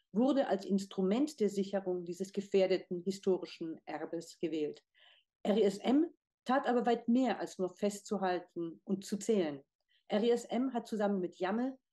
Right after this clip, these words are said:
dafür gesorgt, dass sich Musikhistorikerinnen und Bibliothekarinnen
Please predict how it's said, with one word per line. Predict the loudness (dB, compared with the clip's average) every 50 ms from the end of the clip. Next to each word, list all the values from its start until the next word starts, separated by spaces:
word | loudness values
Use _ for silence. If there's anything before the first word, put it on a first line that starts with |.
| _ _
dafür | -4 -4 -2 -2 -2
gesorgt, | 0 -2 -2 0 0 0 0 -2 -6 -8 -8
dass | -6 -6
sich | -6 -2 0
Musikhistorikerinnen | 0 0 0 0 0 0 -2 -4 -4 -6 -4 -4 -4 -2 -2 -4 -4 -2 -2 -4 -2 -4 -4
und | -6 -10 -14 -12 -8
Bibliothekarinnen | -8 -4 -2 -2 -2 -2 -4 -4 -2 -2 0 0 2 0 0 0 -4 -6